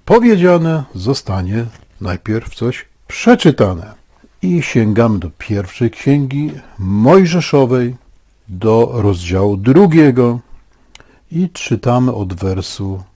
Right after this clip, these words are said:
dwudziestego pierwszego. Wtedy zesłał Pan Bóg głęboki sen na człowieka. Także zasnął. Potem wyjął jedno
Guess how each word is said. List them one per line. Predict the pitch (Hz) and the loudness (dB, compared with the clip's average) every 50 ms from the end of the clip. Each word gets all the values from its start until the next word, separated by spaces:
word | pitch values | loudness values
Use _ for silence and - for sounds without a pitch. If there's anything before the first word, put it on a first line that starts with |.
| _ _ _ _ _ _ _ | _ _ _ _ _ _ _
dwudziestego | - 95 - 101 104 139 170 156 135 - - - 143 104 110 101 | -20 -18 -12 -4 0 2 4 4 2 2 0 -2 -4 -2 -4 -6
pierwszego. | - - 120 98 95 - - - 147 147 135 104 95 - _ _ _ _ - - _ _ _ - - - | -6 -6 -8 -8 -6 -6 -4 0 0 0 0 0 -4 -8 _ _ _ _ -20 -20 _ _ _ -20 -20 -16
Wtedy | - - - - - 170 220 220 196 196 | -14 -12 -10 -4 0 2 2 4 4 2
zesłał | 139 127 160 180 170 - 180 165 143 131 | 2 2 2 2 2 0 0 0 0 0
Pan | - - 131 135 135 139 127 | 0 0 0 0 0 0 -2
Bóg | 120 120 117 - - 95 | -2 -4 -6 -6 -8 -12
głęboki | 87 87 85 85 101 101 92 95 90 120 160 160 - - 156 | -10 -8 -4 -2 -2 0 0 0 2 0 0 0 0 -6 -8
sen | - - - 127 120 120 117 107 | -6 -2 -2 -2 0 0 -2 -4
na | 107 107 | -4 -6
człowieka. | - - - 110 95 87 90 80 78 - - - - - - _ _ _ _ _ _ _ _ - | -8 -8 -8 -8 -6 -6 -6 -8 -10 -12 -14 -16 -16 -18 -20 _ _ _ _ _ _ _ _ -16
Także | 110 110 101 101 104 135 139 | -14 -12 -8 -4 0 0 2
zasnął. | 131 139 123 - - - - - - - - _ _ _ _ _ - | 2 2 0 0 -4 -10 -12 -14 -14 -16 -20 _ _ _ _ _ -8
Potem | 104 107 110 147 135 123 | -6 -4 -2 0 0 2
wyjął | 131 143 143 139 135 127 | 2 4 4 4 6 6
jedno | 120 127 143 143 135 143 139 139 147 156 | 6 6 4 4 2 0 0 0 -2 -2